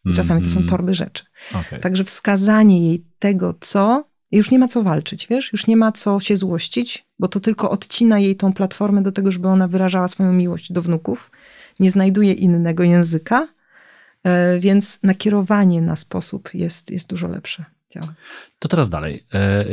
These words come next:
Speaker 2: e, są te święta, choinka,
Speaker 1: <laughs>
Speaker 2: e, różnie, ró-, ró-, różnie, różne, mm, postacie przynoszą dzieciom prezenty. Jeden
Speaker 1: Mhm.
Speaker 2: Mikołaj, inny aniołek, e,
Speaker 1: Mhm.
Speaker 2: gwiazdor też przynosi.
Speaker 1: Tak.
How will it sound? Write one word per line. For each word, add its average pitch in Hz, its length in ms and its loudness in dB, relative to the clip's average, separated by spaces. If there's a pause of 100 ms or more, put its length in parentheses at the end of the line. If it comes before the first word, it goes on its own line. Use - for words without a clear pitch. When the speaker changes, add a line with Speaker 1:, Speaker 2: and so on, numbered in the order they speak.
(460)
Speaker 2:
e, 120 40 -6
są 123 160 0
te 95 80 -2
święta, 113 720 2 (320)
choinka, 90 840 2
Speaker 1:
<laughs> - 140 -8
Speaker 2:
e, 92 400 0
różnie, 92 540 0 (560)
ró-, 110 160 2
ró-, 127 380 0
różnie, 131 480 4
różne, 113 600 2
mm, 107 380 2
postacie - 360 -2
przynoszą 98 340 0
dzieciom 92 240 -2
prezenty. 117 460 2
Jeden 101 180 4
Speaker 1:
Mhm. 92 120 6
Speaker 2:
Mikołaj, 104 420 0
inny 90 240 0
aniołek, 95 680 -2
e, 101 40 0
Speaker 1:
Mhm. 87 420 0
Speaker 2:
gwiazdor 92 440 -2
też 95 120 -6
przynosi. 104 560 -2
Speaker 1:
Tak. - 80 -20